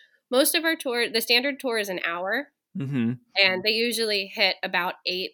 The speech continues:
Speaker 1: locations or stories. And then we offer an extended version that's another thirty minutes and a few more stops.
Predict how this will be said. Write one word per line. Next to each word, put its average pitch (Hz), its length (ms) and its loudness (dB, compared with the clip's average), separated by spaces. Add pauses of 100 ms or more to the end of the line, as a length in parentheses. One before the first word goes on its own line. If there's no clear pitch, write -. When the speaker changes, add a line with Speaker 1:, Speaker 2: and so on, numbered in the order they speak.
Speaker 1:
locations 185 680 -4
or 180 80 -4
stories. 180 680 -6
And 214 120 -2
then 214 80 2
we 214 80 4
offer 196 280 2
an 185 140 2
extended 175 480 -4
version 175 340 -6
that's 170 160 -10
another 165 320 -10
thirty 165 200 -8
minutes - 320 -10
and 170 100 -8
a 185 60 -10
few 160 180 -10
more 160 160 -6
stops. - 560 -8